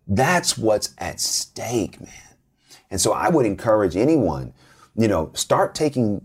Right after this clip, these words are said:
this seriously and ask the questions. And whatever someone says is a reflection of them,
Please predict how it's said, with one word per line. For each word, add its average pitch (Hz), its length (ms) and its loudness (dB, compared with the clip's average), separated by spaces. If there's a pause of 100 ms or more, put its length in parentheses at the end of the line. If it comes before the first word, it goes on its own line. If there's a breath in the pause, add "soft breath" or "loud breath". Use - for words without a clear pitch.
this 117 200 2
seriously - 680 0
and - 200 -8
ask 120 360 -2
the 104 80 -6
questions. 80 640 -4
And 147 460 2 (880 soft breath)
whatever 185 460 0
someone 165 720 -4
says - 720 -8 (1300)
is 117 200 -4
a 117 40 -6
reflection 113 720 -10
of 113 280 -18
them, 127 420 -10